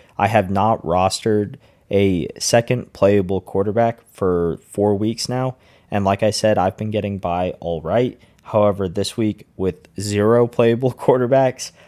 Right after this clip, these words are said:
I think that I'm definitely in trouble. I'm gonna say Michael takes this one. Of course, I'll have a quarterback starting by Sunday, and I will, of course, have a tight end playing as well. So, Michael, if you don't wanna play a tight end, you can still not play a tight end,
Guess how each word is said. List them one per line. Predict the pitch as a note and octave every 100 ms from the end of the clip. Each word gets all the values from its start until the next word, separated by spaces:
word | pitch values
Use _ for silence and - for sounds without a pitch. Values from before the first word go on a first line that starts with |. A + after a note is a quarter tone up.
| _
I | -
think | G#2 G#2 G#2
that | G#2 F#2 -
I'm | F#2 G2
definitely | F#2 G2 - G2 G2
in | G2
trouble. | F#2+ - F2+ F#2 E2+ -
I'm | F#2+ A2
gonna | A2+ A2+ G#2
say | - G2+
Michael | F#2 F#2 F#2 G2+ A2+ G2+ - _ -
takes | - G#2 G#2
this | - A2+
one. | A#2 A2+ A2
Of | -
course, | - A#2+ -
I'll | F#2
have | - G2 G2+
a |
quarterback | A2 - A2 G#2 G#2 -
starting | - G#2 A2 G#2
by | G2 E2 F#2+
Sunday, | - F#2 F#2+ F#2+ G2 - - _ -
and | F#2+
I |
will, | F#2+ F#2+
of | F#2
course, | - G#2+ -
have | - F#2+ F#2
a | F2+
tight | - F#2
end | F2 F2+ F2+
playing | - G2 G2 F#2
as | E2 -
well. | F2 F2 F2 - - _
So, | - G2+
Michael, | F#2 F2+ G2+ F#2+ E2+ _ _ -
if | E2+ G2
you |
don't | G2+ F#2
wanna | F#2 F#2
play | G2 F#2
a |
tight | - F2+
end, | F2+ F2+ F2+
you | -
can | E2+ F#2
still | - F#2+
not | F2+ F2 -
play | F2+
a | E2+
tight | F2+ E2+
end, | E2 F2+ F2